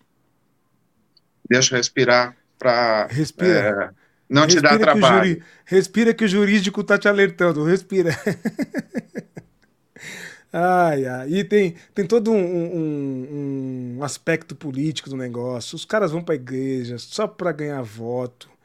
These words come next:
Speaker 2: Aliás, dizem que Jair Bolsonaro esteve em Brasília, aí, Goiânia, Goiás, sei lá, passou em vários lugares e não foi em nenhuma igreja, hein, Sérgio Pavarini?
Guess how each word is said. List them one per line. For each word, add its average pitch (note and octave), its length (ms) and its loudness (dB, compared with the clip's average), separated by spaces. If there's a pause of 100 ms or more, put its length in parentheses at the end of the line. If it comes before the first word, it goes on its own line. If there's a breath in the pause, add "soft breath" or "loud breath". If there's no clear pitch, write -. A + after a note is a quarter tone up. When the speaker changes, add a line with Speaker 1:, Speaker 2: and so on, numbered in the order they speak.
(380 soft breath)
Speaker 2:
Aliás, G#3 300 4
dizem A3+ 240 2
que A3 280 -2
Jair G#3 240 4
Bolsonaro G3 460 0
esteve F#3 300 -2
em F3+ 40 -4
Brasília, D3 640 -2
aí, F3+ 260 0
Goiânia, C#3 460 -2
Goiás, C#3 380 -2
sei D3 120 -6
lá, G3 300 0 (500 loud breath)
passou F3 280 -2
em G#3+ 80 0
vários A#3 380 0
lugares F#3 380 -2
e A3 40 -2
não G3+ 80 -2
foi A3+ 160 -2
em A3 60 0
nenhuma D4 260 -2
igreja, F3 360 4
hein, G3+ 60 -2
Sérgio C#3+ 220 -6
Pavarini? B2+ 440 -10